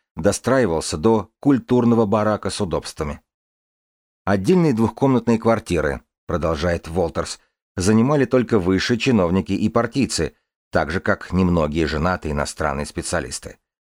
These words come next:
Русские инженеры, если они были женаты, имели одну комнату, с очень большой семьей две, и делили с соседями одну кухню. Я это видел сам и всегда поражался тому, с какой невероятной наглостью русская пропаганда работает за границей,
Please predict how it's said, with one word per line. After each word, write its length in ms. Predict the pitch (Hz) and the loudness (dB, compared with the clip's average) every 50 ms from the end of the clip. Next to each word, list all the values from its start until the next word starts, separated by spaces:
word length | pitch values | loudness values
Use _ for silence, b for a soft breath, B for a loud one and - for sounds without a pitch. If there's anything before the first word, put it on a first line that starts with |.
| _ _ - | _ _ -4
Русские 440 | - 90 101 98 - - - 95 92 | -2 0 0 0 -2 -2 -2 0 0
инженеры, 480 | 87 73 82 87 104 131 139 110 85 78 | 0 0 2 2 2 2 2 0 0 0
если 240 | 85 80 - 92 | -2 -2 -2 -2
они 200 | 90 92 92 92 | 0 0 2 0
были 220 | 82 82 95 87 87 | 0 0 0 0 0
женаты, 520 | 78 90 92 90 87 85 - 85 76 b b b b b _ _ - | 0 0 0 0 0 0 -2 -4 -6 b b b b b _ _ 0
имели 300 | 107 135 165 175 170 165 | 2 2 2 4 4 2
одну 260 | 160 113 98 95 82 | 2 2 2 0 0
комнату, 580 | - - 92 85 82 78 - 82 78 73 - b b b b _ | 2 0 0 0 0 -2 -2 -2 -4 -4 -4 b b b b _
с 120 | - - 101 | -6 -2 -2
очень 260 | 87 - 87 82 78 | -2 0 -2 -4 -2
большой 400 | 64 67 62 - - 80 73 73 | -2 -4 -6 -4 -4 -4 -4 -4
семьей 380 | - - 92 95 98 104 104 | -2 0 0 2 2 2 0
две, 380 | 98 95 127 143 127 82 - _ _ _ _ _ - | 0 0 2 2 2 0 -2 _ _ _ _ _ -4
и 100 | - 127 | -2 0
делили 340 | 110 98 98 87 85 78 76 | 2 2 2 2 0 -2 -2
с 60 | - | -4
соседями 540 | - - 76 - - 101 101 90 98 92 82 | -4 -4 -4 -2 -2 -2 0 0 0 0 0
одну 320 | 71 71 71 69 82 78 | -2 -4 -4 -2 -4 -4
кухню. 440 | - - 90 82 - - - - - _ _ _ _ _ _ _ _ _ _ - | -2 -2 -4 -4 -4 -10 -12 -12 -14 _ _ _ _ _ _ _ _ _ _ -6
Я 240 | 76 87 87 82 | -2 0 0 0
это 120 | 82 - 87 | 0 -2 -2
видел 300 | 82 95 90 90 95 90 | -2 0 2 2 0 0
сам 380 | - - 135 131 107 80 69 | 0 0 0 0 0 0 -4
и 60 | 67 69 | -8 -8
всегда 360 | - - 90 80 87 95 90 | -6 -6 -6 -2 0 -2 0
поражался 540 | - 92 95 95 82 98 101 92 - 95 - | 0 -2 -2 0 0 0 -2 -2 -2 -6 -4
тому, 380 | - 95 101 113 113 110 b b b b _ | -2 0 2 2 2 0 b b b b _
с 140 | - - - | -12 -10 -4
какой 320 | - 107 - - 107 101 | -4 -4 0 2 2 4
невероятной 760 | 101 101 98 95 95 95 92 82 98 101 95 - 98 104 107 110 | 4 4 4 2 2 0 0 0 0 -2 -2 0 0 2 4 4
наглостью 720 | 110 123 123 107 82 67 78 78 - - - 76 76 85 | 4 4 4 2 0 -2 -6 -8 -8 -8 -8 -4 -2 0
русская 320 | 98 95 - - - 90 | 0 0 -2 -2 -6 -6
пропаганда 680 | - - 87 - 90 80 76 71 76 71 73 71 87 78 | -2 -2 -4 -2 -2 -2 -2 -2 -2 -2 -2 -2 -2 0
работает 440 | 82 80 73 85 90 - - 95 82 | 0 -2 -2 -2 -2 0 -2 -2 0
за 120 | 85 101 | -2 -2
границей, 560 | 87 101 110 113 101 87 - - 82 71 - | 0 2 2 2 2 0 0 -4 -6 -6 -8